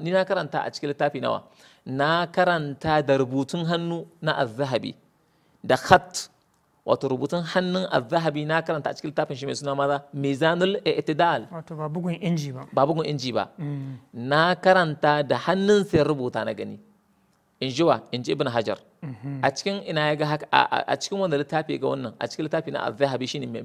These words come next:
Speaker 1: mai suna menene? Mizanul I'tidal. A cikin wannan littafin ya ga cewa ai shi wannan Ibn Jarir din Ad-Dabbiyu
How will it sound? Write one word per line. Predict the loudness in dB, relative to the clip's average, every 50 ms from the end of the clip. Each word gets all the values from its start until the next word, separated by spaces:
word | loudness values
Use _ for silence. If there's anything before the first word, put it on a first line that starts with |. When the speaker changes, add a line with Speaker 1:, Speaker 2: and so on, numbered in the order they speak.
| -10 -10
Speaker 1:
mai | -8 -8 -6
suna | -6 -6 -4 -4 -4
menene? | -4 -4 -4 -4 -6 -6 -10 -12 _ _ _ -10
Mizanul | -6 -4 -2 -2 -2 2 4 4 4 4 4 4 2 2 2 2 -2 -4 0 2
I'tidal. | 2 4 4 2 2 0 4 6 8 8 8 8 6 2 -2 -8 -16 _ _ -20 -20 -20 0 _
A | 2 2
cikin | 2 0 -2 0 2 2
wannan | 2 4 4 2 2
littafin | 0 2 2 2 2 2 0 -2 -2
ya | 0
ga | 0 -2
cewa | -4 -2 0 4 4 4 4 2 2
ai | 2 2 2
shi | 2 0 0 2
wannan | 2 2 2 2 0 0 -2 -2 -4 -8 -14 -20 _ _ _ _ _ _ -2
Ibn | 0 2 2 2 2 2
Jarir | 2 4 4 4 2 2
din | -2 -4 -6 0 0
Ad-Dabbiyu | 0 0 0 0 0 0 0 0 -2 -2 0 4 4 4 4 4 0